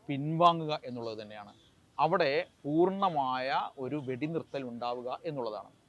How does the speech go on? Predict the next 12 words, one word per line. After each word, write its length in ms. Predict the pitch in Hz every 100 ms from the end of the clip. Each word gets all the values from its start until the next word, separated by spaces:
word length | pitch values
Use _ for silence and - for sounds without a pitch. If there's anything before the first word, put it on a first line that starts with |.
| _ _ -
ഈ 180 | 233 311
വെടിനിർത്തൽ 560 | 233 214 220 214 233
ഉണ്ടായാൽ 440 | 202 160 165 139 110 - _ _ 143
ഇറാനിലെ, 640 | 139 147 170 190 196 196 165
ഇറാനെ 280 | 139 156
കുറിച്ച് 200 | 165 165
ആരോപിക്കുന്നത് 480 | 185 175 185 196 190
എന്താണ്? 340 | 180 180 180 - -
ഇറാൻ 340 | 139 160 175 185 - 156
നിഴൽ 240 | 170 190
യുദ്ധം 220 | 190 170 185
നടത്തുന്നുള്ളതാണല്ലോ. 840 | 170 185 185 185 180 180 180